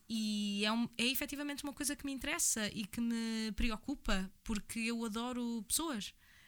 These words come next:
eh, eu trabalho sobre elas e, e, e estudo-as e, e é uma, é uma componente muito importante, eh, nas comunidades e, e eu queria, ou seja, mas eu também tenho noção da minha, da minha ignorância em termos de bases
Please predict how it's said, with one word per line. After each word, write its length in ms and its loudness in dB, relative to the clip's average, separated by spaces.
eh, 280 -2
eu 160 -2
trabalho 340 0
sobre 200 2
elas 480 2
e, 80 0
e, 580 -4
e 20 0
estudo-as 720 0
e, 340 0
e 220 0
é 60 2
uma, 360 2
é 140 -2
uma 100 0
componente 460 -2
muito 160 -6
importante, 600 -4
eh, 1000 -6
nas 300 2
comunidades 840 0
e, 320 2
e 140 0
eu 80 0
queria, 520 0
ou 100 0
seja, 220 4
mas 120 2
eu 60 0
também 260 -2
tenho 180 -2
noção 300 2
da 100 -2
minha, 320 -2
da 140 0
minha 360 2
ignorância 800 4
em 120 0
termos 340 0
de 100 2
bases 640 2